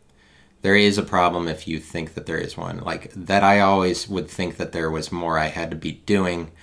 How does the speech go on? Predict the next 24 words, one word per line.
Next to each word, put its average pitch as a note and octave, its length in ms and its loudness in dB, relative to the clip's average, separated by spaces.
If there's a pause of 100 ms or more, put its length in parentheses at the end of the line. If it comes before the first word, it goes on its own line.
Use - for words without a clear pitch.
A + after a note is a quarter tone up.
(300)
or F2+ 160 2
that, E2+ 300 2
like, D#2+ 240 -4
the F2 120 -4
imposter F#2+ 500 2
syndrome, D#2+ 540 -4 (1040)
or, F2+ 420 4
uh, E2+ 320 -2
like, F#2+ 340 6
imposter B2 460 2
syndrome, F#2+ 460 2
like, E2 240 0
there's F#2+ 180 2
a E2 60 -2
problem F#2 460 2
with D#2+ 220 -2
what E2+ 200 0
I D#2 400 -2
would F2 240 -4
say E2+ 160 -2
that D#2 120 -2
I D2+ 100 -4
am, E2 280 -8
like, - 300 -6